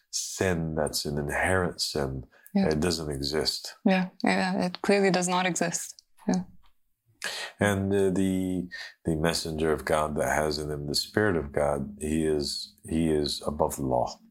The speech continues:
Speaker 2: Yeah.
Speaker 1: And God's above the law. And God, um,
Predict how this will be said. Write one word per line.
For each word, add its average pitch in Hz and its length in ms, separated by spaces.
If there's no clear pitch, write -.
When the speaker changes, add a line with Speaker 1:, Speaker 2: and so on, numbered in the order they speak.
Speaker 2:
Yeah. 185 180
Speaker 1:
And 80 120
God's 82 320
above 67 280
the 64 80
law. 60 340
And 82 200
God, 80 480
um, 76 520